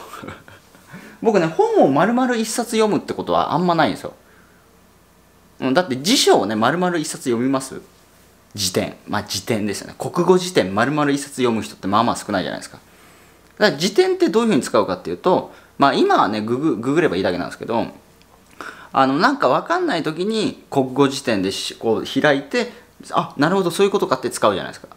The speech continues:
だから僕は本を読むことが前提じゃなくて、使うことが前提なので、使-、使おうと思った時に、これやろうかなと思った時に、なんかないかなっていう。わかります？だからみんな本を読むことが前提なんで、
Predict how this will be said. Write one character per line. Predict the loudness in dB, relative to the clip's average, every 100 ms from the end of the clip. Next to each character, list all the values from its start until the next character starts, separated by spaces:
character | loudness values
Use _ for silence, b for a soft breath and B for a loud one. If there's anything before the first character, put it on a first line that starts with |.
| 0
だ | 0
か |
ら |
僕 | 0 0 4
は | 4
本 | 2 2 2
を | 4
読 | 2 0
む | 0
こ | -2
と |
が | -4 -4
前 | -6
提 | 0 0
じ | 0
ゃ |
な | -2 -2
く | -2
て、 | -2 -2 B B -6
使 | 0 4 4
う |
こ | 2
と | 2
が | 0 0
前 | -4 -2
提 | -2
な | -2
の | -4 0
で、 | 0 0 -4 B B
使-、 | -8 2 0 0 -14
使 | -12 0 4 4
お | 2
う |
と | 0
思 | -2
っ | -4
た | -4
時 | -2 2
に、 | 2 2 -4 -18 _ _ _ _ _ _
こ | 4
れ | 4
や | 4
ろ | 2
う | 2
か | 2
な | 2
と | 0
思 | -6
っ |
た | -8 -8
時 | -4
に、 | 0 0 -2 -14 -4
な | 0
ん |
か | 2
な | 2
い | 0
か | -2
な | -6
っ | -8 -12
て | -20
い |
う。 | -20 _ _ _ -2
わ |
か | 0
り | -2
ま |
す？ | -6 -16
だ |
か | -18 _ _
ら | 0
み | 2
ん | 2
な | 4
本 | 4
を | 4
読 | 2 0
む | -2
こ |
と | -4
が | -6
前 | -6 -6
提 | -4 -4
な | -4
ん | -6
で、 | -6 -8 -12